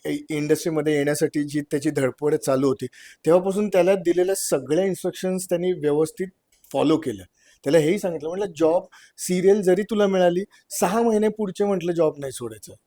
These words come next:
जोपर्यंत तुला वाटत नाही की, 'हां, आता माझं, म्हणजे, बऱ्यापैकी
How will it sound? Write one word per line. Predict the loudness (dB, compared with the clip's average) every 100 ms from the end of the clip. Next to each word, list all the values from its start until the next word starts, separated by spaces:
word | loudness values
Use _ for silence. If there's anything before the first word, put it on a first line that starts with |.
| -4
जोपर्यंत | -4 0 0 2
तुला | 2 4 4
वाटत | 4 0 -4 -2
नाही | -2 -2
की, | -6 -6 -18 -4
'हां, | 0 0
आता | 0 0
माझं, | 2 4 2 0
म्हणजे, | -2 0 0
बऱ्यापैकी | 2 4 4 4 0 0 -4